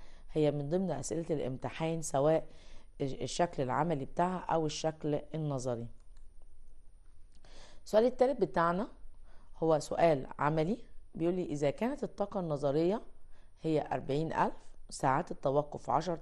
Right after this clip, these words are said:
آلاف، هنا احسب الطاقة القصوى." ده عكس السؤال العملي السابق، إن أنا كنت جايبالك الطاقة القصوى وساعات التوقف، عايزين الطاقة النظرية، فساعتها جمعنا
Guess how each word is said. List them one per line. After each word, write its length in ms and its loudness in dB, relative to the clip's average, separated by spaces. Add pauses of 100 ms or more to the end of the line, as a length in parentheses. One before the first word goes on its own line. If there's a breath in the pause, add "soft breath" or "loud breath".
آلاف، 260 4 (460 soft breath)
هنا 280 -2
احسب 280 -4
الطاقة 420 0
القصوى." 420 -6 (420 soft breath)
ده 60 4
عكس 320 0
السؤال 340 2
العملي 460 2
السابق، 460 4 (540 soft breath)
إن 100 0
أنا 160 0
كنت 280 0
جايبالك 480 4
الطاقة 360 2
القصوى 520 0 (720 soft breath)
وساعات 360 4
التوقف، 520 2
عايزين 280 -2
الطاقة 320 0
النظرية، 480 2
فساعتها 560 0
جمعنا 580 2